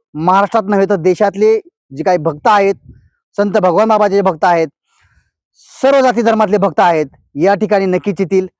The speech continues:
आणि हे मंदिर वर्षानुवर्ष एक प्रेरणास्थान म्हणून, एक ऊर्जास्थान म्हणून, एक भक्तिस्थान म्हणून,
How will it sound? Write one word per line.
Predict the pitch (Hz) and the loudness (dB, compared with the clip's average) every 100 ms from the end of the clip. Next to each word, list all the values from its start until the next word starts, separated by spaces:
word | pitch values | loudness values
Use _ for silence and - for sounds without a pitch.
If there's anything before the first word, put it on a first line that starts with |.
| _ | _
आणि | 156 170 156 202 | -2 2 2 2
हे | 233 | 2
मंदिर | 202 190 170 175 - - - - _ | 2 0 0 -2 -6 -18 -20 -20 _
वर्षानुवर्ष | 143 196 190 277 277 240 196 180 165 - - _ _ _ | -2 0 2 2 2 2 0 -2 -2 -6 -20 _ _ _
एक | 190 202 - | -4 -4 -2
प्रेरणास्थान | 196 208 220 202 196 | -2 0 0 0 0
म्हणून, | 185 170 160 - - - | 0 0 -4 -8 -14 -6
एक | 180 202 | -2 0
ऊर्जास्थान | 185 175 220 208 196 | 0 0 0 0 0
म्हणून, | 185 165 151 - _ - | 0 0 -2 -8 _ -2
एक | 196 | -2
भक्तिस्थान | 156 175 - 233 202 190 | 0 -2 -2 -2 0 2
म्हणून, | 180 156 | 0 -2